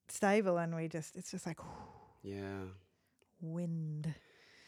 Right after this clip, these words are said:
Speaker 1: Um, and the new Nishonoseki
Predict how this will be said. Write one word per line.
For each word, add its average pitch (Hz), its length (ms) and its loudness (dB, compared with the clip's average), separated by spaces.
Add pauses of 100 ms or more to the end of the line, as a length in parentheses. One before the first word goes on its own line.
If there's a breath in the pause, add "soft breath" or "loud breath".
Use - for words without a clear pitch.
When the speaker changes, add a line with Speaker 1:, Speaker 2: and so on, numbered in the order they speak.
(380 soft breath)
Speaker 1:
Um, 196 380 4
and 208 120 6
the 208 80 12
new 233 420 10
Nishonoseki 240 1200 10